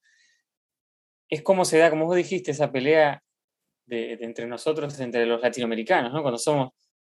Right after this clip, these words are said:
hermanos, países hermanos, históricamente, culturalmente, geográficamente, entonces,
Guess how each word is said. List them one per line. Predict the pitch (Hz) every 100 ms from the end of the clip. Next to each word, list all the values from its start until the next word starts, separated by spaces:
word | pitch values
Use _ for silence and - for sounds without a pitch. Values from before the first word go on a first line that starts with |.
| _ _ _ _ _
hermanos, | 120 117 170 151 110
países | 135 139 123
hermanos, | 110 151 127 - _ _ _ _ _ _ _ _ _
históricamente, | 135 - 143 139 120 139 170 151
culturalmente, | 120 117 117 127 127 135 156 151 143 131 123 117 - _ _ _ _ _ _
geográficamente, | - 123 123 139 - 117 117 135 151 131
entonces, | 123 131 131 120 - - - - _